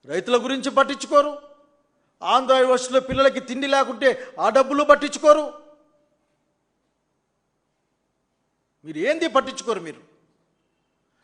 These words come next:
ఇంకా చాలా విషయాలు మాట్లాడుకోవాలి, అసలు ఎన్ని బో-, ఇన్ని ఉన్నాయి విషయాలు మాట్లాడుకోవాలంటే. మీరు ఎంత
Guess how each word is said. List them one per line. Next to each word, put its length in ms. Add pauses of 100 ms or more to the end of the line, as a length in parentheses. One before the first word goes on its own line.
(540)
ఇంకా 140 (120)
చాలా 280
విషయాలు 360
మాట్లాడుకోవాలి, 500
అసలు 180
ఎన్ని 320
బో-, 320
ఇన్ని 200
ఉన్నాయి 200
విషయాలు 320
మాట్లాడుకోవాలంటే. 880 (1400)
మీరు 180
ఎంత 280